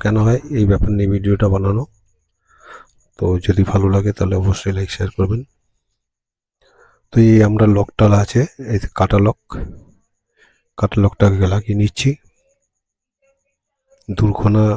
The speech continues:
কাটা লক থাকে এবং তার উপরে একটা ক্যাপ থাকে, কাটা লকের ক্যাপ, মানে কাটা লকটাকে আটকে রাখার জন্য এটা আগে লাগিয়ে নিতে হবে। তারপর যে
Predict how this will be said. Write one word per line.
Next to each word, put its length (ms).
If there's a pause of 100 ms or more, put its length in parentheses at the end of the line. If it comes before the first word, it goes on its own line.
(640)
কাটা 220
লক 160 (120)
থাকে 240 (880)
এবং 340 (100)
তার 180
উপরে 260
একটা 200 (180)
ক্যাপ 160 (120)
থাকে, 240 (500)
কাটা 200
লকের 300 (140)
ক্যাপ, 140 (1120)
মানে 160
কাটা 200
লকটাকে 420
আটকে 280
রাখার 240
জন্য 300 (1040)
এটা 220
আগে 140
লাগিয়ে 280
নিতে 240
হবে। 200 (1000)
তারপর 280
যে 380